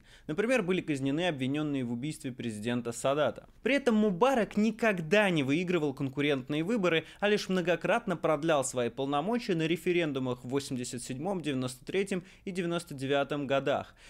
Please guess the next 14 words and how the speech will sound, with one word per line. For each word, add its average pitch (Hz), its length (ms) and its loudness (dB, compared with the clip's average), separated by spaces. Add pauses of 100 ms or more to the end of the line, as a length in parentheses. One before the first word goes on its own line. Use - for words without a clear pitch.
На 190 100 0
них 254 220 0
не 214 160 2
было 180 220 4
альтернативных 151 720 -2
кандидатур, 135 640 0
только 220 320 -2
вопрос 156 420 2
об 151 120 -2
одобрении 151 540 0
и - 20 -6
продлении 143 500 0
власти 131 400 -4
Мубарака. 151 640 0